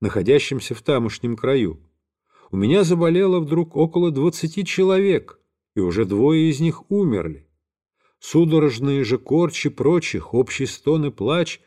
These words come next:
раздирали мою душу. В столь крайних обстоятельствах я припомнил, что отец Серафим несколько раз говорил мне: «Когда ты будешь в скорби, то зайди к убогому Серафиму в келью, он о тебе помолится».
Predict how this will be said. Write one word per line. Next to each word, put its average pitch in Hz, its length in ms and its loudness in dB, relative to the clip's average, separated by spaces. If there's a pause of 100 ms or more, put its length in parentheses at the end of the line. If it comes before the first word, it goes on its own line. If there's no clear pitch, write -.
(140)
раздирали 160 680 0
мою 90 280 -4
душу. 82 360 -10 (1000)
В - 80 -16
столь 131 300 2
крайних 120 500 -2
обстоятельствах 98 1040 -4 (280)
я 143 180 2
припомнил, 185 720 2
что - 200 0
отец 165 280 -2
Серафим 160 640 -2 (200)
несколько 190 560 0
раз 190 220 0
говорил 170 520 2
мне: 78 300 -10 (520)
«Когда 101 340 0
ты 143 100 0
будешь 127 440 -4
в - 80 -18
скорби, 117 640 -2 (340)
то 165 160 2
зайди 196 540 0
к - 140 -8
убогому 185 480 2
Серафиму 165 600 -2
в - 80 -16
келью, 76 420 -10 (300)
он 226 160 4
о 202 80 4
тебе 170 260 0
помолится». 87 720 -4